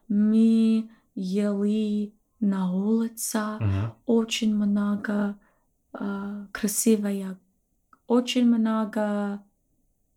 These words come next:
Speaker 1: нет, не очень много, очень красивая вообще атмосфера.
Speaker 2: Атмосфера.
Speaker 1: Атмосфера.
Speaker 2: Да.
Speaker 1: Да.
Speaker 2: Красивая атмосфера,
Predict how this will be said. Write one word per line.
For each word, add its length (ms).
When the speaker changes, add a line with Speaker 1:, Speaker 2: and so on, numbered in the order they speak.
Speaker 1:
нет, 540
не 180
очень 300
много, 360
очень 380
красивая 960
вообще 800
атмосфера. 680
Speaker 2:
Атмосфера. 680
Speaker 1:
Атмосфера. 840
Speaker 2:
Да. 260
Speaker 1:
Да. 220
Speaker 2:
Красивая 400
атмосфера, 880